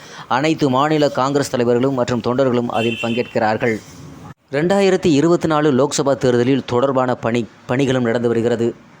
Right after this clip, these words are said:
ஜனவரி பதினாலில் பேருந்து மூலம் ராகுல் மணிப்பூர் முதல் மும்பை வரை ஆறாயிரத்தி இருநூறு கிலோமீட்டர் தூரத்தை உள்ளடக்கிய யாத்திரையை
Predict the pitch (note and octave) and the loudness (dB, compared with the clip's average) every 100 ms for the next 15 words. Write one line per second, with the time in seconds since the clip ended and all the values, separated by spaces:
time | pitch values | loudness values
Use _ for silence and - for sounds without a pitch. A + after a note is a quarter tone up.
0 | - A2 C3 C3+ C3 B2 B2 C3 B2 A#2+ | -12 -4 0 2 0 0 -2 0 0 0
1 | A#2+ B2+ C3+ C3+ B2 A#2+ A#2+ A2+ A#2 B2 | 0 2 2 2 0 0 0 0 0 0
2 | A#2+ A#2+ - G#2+ A#2 C3+ C3 A#2+ A2+ C3 | 0 -2 -4 -6 -2 -2 -2 -2 0 -2
3 | B2 A#2 B2+ B2 A#2 A2+ A2+ - - - | -2 -2 0 0 2 0 -2 -8 -20 -20
4 | - G#2 A#2 C3+ C3+ C3 B2+ A#2 A#2+ A#2 | -10 -2 2 2 2 2 0 0 0 0
5 | A#2+ A2+ A2 B2+ C#3+ C3 B2 A2 A2+ A2+ | 0 0 0 0 0 0 0 0 0 -2
6 | - G#2+ A2 A2+ A2 A#2 A2 G#2 A2+ A2+ | -2 -2 0 -2 -2 -2 -2 0 -2 -2
7 | A2+ | -2